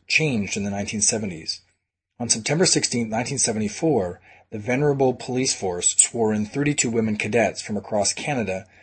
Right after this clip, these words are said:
and sent them to their Regina, Saskatchewan training facility. Six months later, thirty emerged as officers. Dispersed across the country, they met with mixed experiences. They faced colleagues who didn't want them there, wives who objected to them working alongside their husbands,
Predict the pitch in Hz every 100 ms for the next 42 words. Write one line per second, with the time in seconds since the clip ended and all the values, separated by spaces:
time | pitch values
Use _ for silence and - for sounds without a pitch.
0 | _ _ 117 110 - 151 113 104 120 107
1 | 98 101 120 120 127 110 - - 107 107
2 | 117 104 - 110 101 101 - 85 82 87
3 | - _ _ _ _ _ _ - - 156
4 | 139 127 113 120 127 107 98 - _ 147
5 | 135 120 110 104 101 107 98 101 - -
6 | 92 - - - _ _ _ _ - 123
7 | - 156 175 156 143 120 - - 123 -
8 | 98 104 110 107 104 107 127 135 - -
9 | - 120 117 107 80 78 - - _ _
10 | _ - 123 127 113 - - 151 123 110
11 | 117 117 110 107 127 143 110 98 95 92
12 | - _ _ - 110 123 139 131 - 113
13 | 98 110 127 - 101 110 104 101 117 -
14 | 107 101 101 101 101 98 95 156 147 98
15 | 95